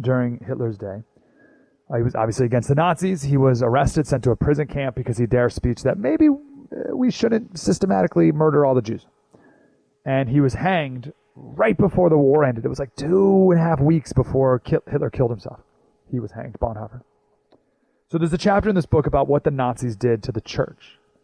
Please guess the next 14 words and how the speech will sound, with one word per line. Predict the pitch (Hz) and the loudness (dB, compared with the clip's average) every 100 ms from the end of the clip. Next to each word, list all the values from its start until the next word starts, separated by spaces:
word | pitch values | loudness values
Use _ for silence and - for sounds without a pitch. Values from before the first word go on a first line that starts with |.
| _ _ _ _ | _ _ _ _
and | 135 | -6
how | 131 | -2
they | 131 120 | 0 -2
deconstructed | - 131 - 120 - 131 - 113 | 0 -2 -2 -6 -2 -4 -2 -6
it | - - | -8 -10
and | 120 113 | -8 -2
disrupted | 117 107 123 - 110 | -2 0 0 0 -4
it | 98 | -4
is | 131 104 | -8 -10
the | |
term | - 110 | -6 -4
we | 104 92 | -4 -6
hear | 101 | -8
today. | - 113 | -10 -10